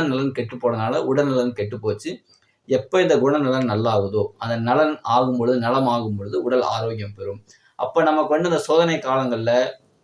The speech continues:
நமக்கு நோய் இருக்கு. அந்த நோய் இப்ப நம்ம என்ன பண்றோம் அப்படின்னா, உடனே நமக்கு அந்த நோய் நல்லாயிடுச்சுன்னு வச்சுங்களேன், நம்ம, நம்முடைய குண நலன்கள் வந்துட்டு மேம்படுத்தப்படாது. நம்ம திரும்ப அதே தவறு செய்வோம்.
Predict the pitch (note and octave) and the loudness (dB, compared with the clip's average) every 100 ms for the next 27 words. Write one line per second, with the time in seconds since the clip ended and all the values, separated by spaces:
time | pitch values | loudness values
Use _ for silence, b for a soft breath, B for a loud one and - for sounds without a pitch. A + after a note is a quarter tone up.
0 | _ _ - B2+ C3+ C3 B2+ D#3 D3 B2+ | _ _ -8 -2 0 2 4 4 4 2
1 | A#2+ - A#2+ - b b - C3+ D3+ F3 | 0 -4 -6 -6 b b -4 0 2 2
2 | E3 D#3 C#3 D3 C#3+ C3+ B2+ A2 A2 C#3+ | 2 0 0 0 0 0 0 0 -2 -2
3 | D3 D#3+ F#3 F3+ D3+ D#3 D#3+ C3+ C#3 C#3 | 0 2 4 2 2 2 2 2 0 0
4 | B2+ A2 G#2+ A2+ G#2 - B2+ B2+ B2 C3 | -4 -6 -6 -4 -6 -6 -2 0 2 2
5 | C3 B2 A#2+ C#3+ D3+ C3+ C3 B2+ B2+ B2+ | 2 2 2 2 2 2 0 0 2 0
6 | A2 G#2 G2 G2+ A#2+ C#3 D3+ C3 A2 G#2+ | -2 -4 -2 -2 -2 -2 0 0 -2 -4
7 | G#2+ G2+ - _ b b b C#3+ C#3+ - | -2 -4 -4 _ b b b -2 -2 2
8 | F3 F#3 D#3+ C#3+ D3 C3 A#2+ A2+ A2 G2+ | 4 6 6 6 4 4 2 0 -4 -6